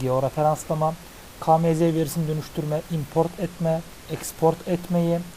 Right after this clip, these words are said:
yani veriyi, shape veriyi K M Z'ye çevirmeyi, D X F katmanını görüntülemeyi, shape katmanını görüntülemeyi ve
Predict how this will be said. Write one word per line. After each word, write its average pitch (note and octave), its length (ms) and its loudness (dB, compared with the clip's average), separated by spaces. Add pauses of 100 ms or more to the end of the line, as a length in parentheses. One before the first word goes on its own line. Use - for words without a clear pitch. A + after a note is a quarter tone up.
(320)
yani C#3 300 -4
veriyi, D3 340 0 (380)
shape D3 120 -4 (160)
veriyi B2+ 260 -2
K B2+ 160 -2
M A#2+ 160 -4
Z'ye C#3+ 200 -2
çevirmeyi, D3 520 -4 (640)
D D#3+ 120 2
X - 240 -2
F E3+ 100 2 (360)
katmanını D3+ 440 -2
görüntülemeyi, D3 720 -4
shape F3+ 360 -2
katmanını D3 400 -2
görüntülemeyi C#3+ 540 -4
ve D#3 40 -4